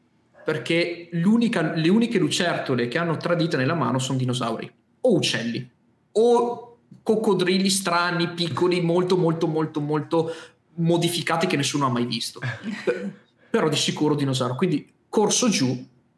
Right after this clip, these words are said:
cavoli, il primo dinosauro italiano, Scipionyx samniticus, o per gli amici Ciro, che è un <laughs> In Italia abbiamo questa cosa di dare sempre dei soprannomi, infatti poi ce li diamo.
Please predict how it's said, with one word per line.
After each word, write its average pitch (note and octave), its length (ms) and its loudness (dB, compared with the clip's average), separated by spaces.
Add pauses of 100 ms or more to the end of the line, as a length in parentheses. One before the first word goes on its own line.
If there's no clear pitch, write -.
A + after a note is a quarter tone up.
(140)
cavoli, D3+ 640 -2
il E3+ 160 -4
primo D#3+ 240 0
dinosauro D3+ 480 2
italiano, C3 400 0
Scipionyx C#3+ 680 0
samniticus, C3+ 960 -2 (160)
o C4 200 2
per F3+ 140 2
gli B3 80 2
amici C3+ 320 0
Ciro, B2 560 -2 (560)
che A#3+ 80 0
è A#3+ 60 4
un F3+ 100 2
<laughs> D#3 1200 -2 (920)
In G#3 80 6
Italia G#3+ 300 4
abbiamo G#3+ 240 0
questa G#3 240 0
cosa G#3+ 200 0
di A#3 60 0
dare F3+ 180 0
sempre F3+ 380 -2
dei D#3 100 -2
soprannomi, D3+ 440 -4
infatti - 220 -2
poi - 160 0
ce - 160 -2
li - 60 -2
diamo. B2+ 220 -2